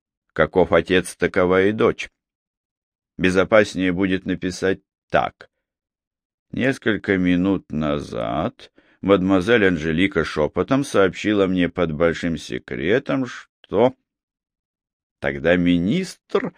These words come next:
сам сможет решить, как к этому относиться. Через холл напротив, в уютной приемной, выходившей окнами на маленький сад в стороне от Хай-стрит,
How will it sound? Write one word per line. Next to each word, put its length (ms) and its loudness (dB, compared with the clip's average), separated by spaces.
сам 320 2
сможет 480 2
решить, 460 0
как 300 2
к 60 -4
этому 360 -2
относиться. 800 -10
Через 340 -2
холл 440 4
напротив, 760 0
в 80 -2
уютной 440 2
приемной, 580 2
выходившей 600 0
окнами 400 2
на 160 0
маленький 540 0
сад 320 0
в 20 -20
стороне 500 0
от 120 -4
Хай-стрит, 760 -2